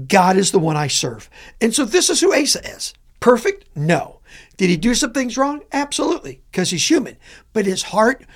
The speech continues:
was bent toward the Lord. So, in the twenty-sixth year of King Asa, king of Judah, Elah, the son of Baasha,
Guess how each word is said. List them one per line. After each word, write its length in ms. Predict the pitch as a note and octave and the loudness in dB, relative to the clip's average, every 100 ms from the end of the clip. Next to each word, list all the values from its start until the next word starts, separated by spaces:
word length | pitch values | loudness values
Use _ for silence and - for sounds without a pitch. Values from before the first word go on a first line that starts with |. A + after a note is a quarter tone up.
| - - | -20 -6
was 200 | E3 B2+ | -4 -4
bent 460 | C3 F3 F#3 - - _ | -2 0 0 -4 -16 _
toward 240 | - E3 D3 | -6 -4 -4
the 80 | |
Lord. 260 | C3 C3 - _ _ _ | -4 -4 -8 _ _ _
So, 320 | - A#3 - _ - | 0 0 0 _ -2
in 60 | |
the 100 | F3+ | -2
twenty-sixth 460 | F#3+ C#4 C#4+ F4 C4+ | 0 0 0 0 2
year 100 | A#3 | 0
of 80 | A3 | 2
King 220 | B3+ G3 | 0 2
Asa, 240 | E3+ G3 | 2 0
king 220 | - G#3 | -2 -2
of 80 | A#3+ | 0
Judah, 260 | F3+ F3 F#3 - - - | 2 2 2 -4 -20 0
Elah, 580 | C4+ F4+ B3+ C#3 D#3+ G3 - - - | 4 4 4 0 0 -2 -8 -8 -2
the 80 | |
son 200 | E3 C4 | 2 4
of 120 | A#3 F3 | 4 2
Baasha, 720 | A#3 B3+ C#4 - B2+ C3+ | 2 4 2 0 -4 -8